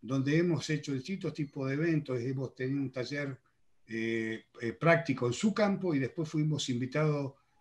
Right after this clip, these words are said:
a La Pampa, a, eh, a, a una sociedad rural a dar una charla sobre esto, a Macachín, y, y tuvo, en ambos lugares tuvo un éxito muy grande, porque, de nuevo, eh,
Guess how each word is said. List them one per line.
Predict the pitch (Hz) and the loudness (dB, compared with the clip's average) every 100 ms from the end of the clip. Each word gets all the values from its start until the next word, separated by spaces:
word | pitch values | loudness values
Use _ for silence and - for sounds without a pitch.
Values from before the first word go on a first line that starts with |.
| _ - | _ -10
a | 120 123 | -2 0
La | 123 127 | 0 2
Pampa, | 180 151 135 131 135 - _ _ _ - | 2 2 0 -2 -4 -10 _ _ _ -8
a, | 113 120 | -2 0
eh, | 117 117 113 117 113 | 2 2 2 2 0
a, | 120 123 120 117 113 | 0 2 2 0 -2
a | 117 | -2
una | 135 147 | 0 0
sociedad | 131 127 139 135 | -2 -4 -2 0
rural | 135 143 147 | 0 0 2
a | 135 | 0
dar | 127 131 127 | 0 -2 -2
una | 127 120 | -4 -4
charla | - 139 131 | -2 -2 -2
sobre | 123 120 143 | -2 -2 0
esto, | 151 - 120 113 | 0 -2 -2 0
a | 110 | -2
Macachín, | 113 123 - 143 135 135 _ _ _ _ _ | -4 -4 0 2 2 -2 _ _ _ _ _
y, | 120 120 120 117 117 113 120 | -4 -2 -2 -2 -2 -4 -6
y | 120 | -2
tuvo, | 151 160 151 135 | 4 4 4 2
en | 135 | 4
ambos | 170 175 147 | 4 2 0
lugares | 143 151 160 151 | 0 2 0 0
tuvo | 135 135 | -2 -2
un | 127 | -2
éxito | 139 135 113 - 120 110 98 - _ | -2 -4 -6 -4 -4 -4 -8 -18 _
muy | 101 110 131 135 | -16 -14 -14 -6
grande, | 156 147 123 135 - | -4 -4 -4 -8 -4
porque, | 117 - 120 113 110 110 | -6 -4 -4 -4 -4 -6
de | 131 | -6
nuevo, | 139 120 101 - _ _ _ _ _ _ - | -4 -6 -8 -12 _ _ _ _ _ _ -6
eh, | 123 120 120 113 | 0 2 2 0